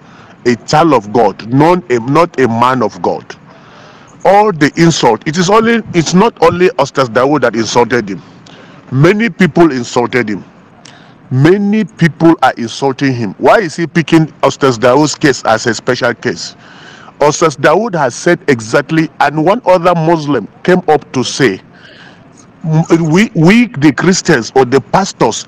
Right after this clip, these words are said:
in the ecosystem are not behaving like Christians." He talked about they, the Muslims, believe in Christ more than we, the Christians. And I believe it because Christ in the Quran is, as, is,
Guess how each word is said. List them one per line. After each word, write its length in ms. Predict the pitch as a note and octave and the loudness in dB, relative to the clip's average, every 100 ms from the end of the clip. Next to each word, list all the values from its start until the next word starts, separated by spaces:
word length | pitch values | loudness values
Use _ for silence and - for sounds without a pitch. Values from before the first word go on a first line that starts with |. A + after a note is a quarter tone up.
| - | -2
in 160 | C3 | 0
the 160 | B2+ B2 - - | 0 -2 -4 -4
ecosystem 760 | D#3+ E3 F3+ - D3 - A2 - _ - - - | -2 2 0 0 -6 -4 -4 -6 _ -20 -8 -2
are 120 | C#3+ | 2
not 200 | G3 D#3+ | 2 2
behaving 460 | D3 D3+ F3 G#3 | 2 4 2 2
like 220 | F3+ B2+ - | 2 0 0
Christians." 640 | G3+ - D3 F#2 - - _ _ - - - - - | 0 0 -2 -4 -8 -16 _ _ -20 -20 -20 -20 -2
He 120 | D3+ | 0
talked 300 | C#3+ E3+ E3+ | 2 0 -2
about 400 | C#3+ C#3 C3+ A#2+ - C3 A#2+ | -2 2 0 0 -8 -2 2
they, 240 | A3+ B3 | 2 0
the 160 | E3+ C#3+ | -2 0
Muslims, 500 | D3+ D3 D3 B2 B2 | 0 -2 -2 -4 -6
believe 520 | A2 C#3 E3+ A3 - | 2 2 4 2 2
in 160 | C#3+ - | 0 0
Christ 420 | D3+ D3 A#2+ B2 | 0 0 -2 -6
more 380 | C3 D#3+ F#3+ G3 | 0 2 4 2
than 320 | D#3 B2+ C#3 | -2 -4 -2
we, 200 | F3 F#3 | 0 0
the 180 | C#3 B2+ | 0 -2
Christians. 640 | - C#3 - A2 F2+ - - - - B2 | 0 -2 0 -4 -4 -12 -20 -20 -10 -4
And 160 | C#3 | -2
I 120 | C#3+ | 0
believe 360 | C#3+ C#3+ D#3+ C#3 | 0 0 0 0
it 120 | B2+ | -2
because 340 | B2 C3+ C3+ - - - - - - - - - | 0 0 0 -4 -20 -20 -20 -20 -20 -20 -20 -4
Christ 480 | D3+ F3+ G#3+ F#3+ - | 0 2 2 -2 -4
in 160 | D3 C#3 | -4 -2
the 80 | C3+ | -2
Quran 460 | - C3+ D#3 C3+ - | 2 2 2 -2 -6
is, 180 | B2+ - | -6 -2
as, 200 | B2+ C3 - | -2 -4 -4
is, 240 | C3 - | -4 -4